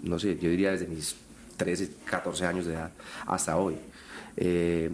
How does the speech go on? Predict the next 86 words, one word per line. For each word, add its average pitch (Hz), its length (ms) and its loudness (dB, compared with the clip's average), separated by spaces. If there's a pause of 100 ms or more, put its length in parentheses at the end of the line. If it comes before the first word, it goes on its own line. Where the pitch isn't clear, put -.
(160)
nunca 110 300 4
ha 110 40 6
sido 120 220 6
fácil 113 340 0
porque 101 240 2
siempre 82 300 2
vas 95 140 4
a - 20 0
encontrar, 85 540 0 (560)
primero 104 200 4
que 101 120 0
todo, 92 720 6 (100)
mm, 80 560 0 (160)
pues 92 160 2
el 90 100 4
riesgo 95 340 2
va 95 60 6
a - 20 4
estar 90 200 2
ahí, 92 240 0 (300)
de 82 60 0
que 87 100 2
la 87 80 4
gente 82 220 2
te 82 120 -2
quiera 87 240 2
o - 40 -2
que - 60 -6
no 82 100 -2
te 85 120 -2
quiera, 92 400 4
o 85 80 0
que - 100 -8
te - 100 -6
critiquen 80 420 0
o 85 80 0
que 85 100 -2
no 82 100 0
te 85 120 -2
critiquen. 90 500 0 (760)
Pero 113 240 4
llega 113 160 4
un 123 80 2
punto 139 240 2
en 127 60 4
el, 101 260 4
en 90 100 4
la 87 100 4
vida, 92 180 4
en 104 60 4
el 101 80 0
camino, 104 280 4
en 104 60 2
donde 90 200 2
ya 87 120 2
uno 90 180 4
dice, 95 180 4
"Bueno, 87 200 4
ya, 82 140 0
pues, - 360 -2 (120)
no 92 120 4
le 90 60 2
puedo 92 160 4
dar 90 100 4
gusto 90 180 0
a - 20 -4
todo 92 120 4
el 85 60 0
mundo, 87 260 0
¿me 90 80 2
entiendes? 87 340 2
Lo 87 60 -4
que, - 140 -2
lo 90 100 2
que 90 80 0
tengo 87 120 -2
que 90 60 2
hacer 87 140 4
es 90 100 4
hacer 90 140 2
lo 90 80 2
que - 80 -2
a - 20 0
mí 87 60 -2
me 82 80 0
gusta". 85 300 0